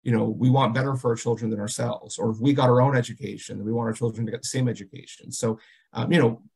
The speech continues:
take what Bill said earlier, within reason and what you can afford. But these are the expectation, or these are contributions. Entertainment as well. Like, I mean, I'll give an example.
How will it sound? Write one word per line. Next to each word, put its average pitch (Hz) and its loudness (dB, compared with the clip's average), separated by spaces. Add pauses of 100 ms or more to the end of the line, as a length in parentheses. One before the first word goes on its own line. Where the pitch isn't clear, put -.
(480)
take 208 2
what 151 0
Bill 151 4
said 139 2
earlier, 127 -2 (140)
within 127 0
reason 127 2
and 120 -2
what 120 -6
you 120 -12
can 104 -10
afford. - -10 (380)
But 123 -2
these 143 6
are 143 0
the 131 2
expectation, 123 -2
or 117 0
these 107 -4
are 127 -4
contributions. 139 -8
Entertainment 165 -4
as 135 -2
well. 104 0
Like, 110 -6
I 123 -4
mean, 120 0
I'll 123 0
give 160 0
an 165 0
example. 147 -2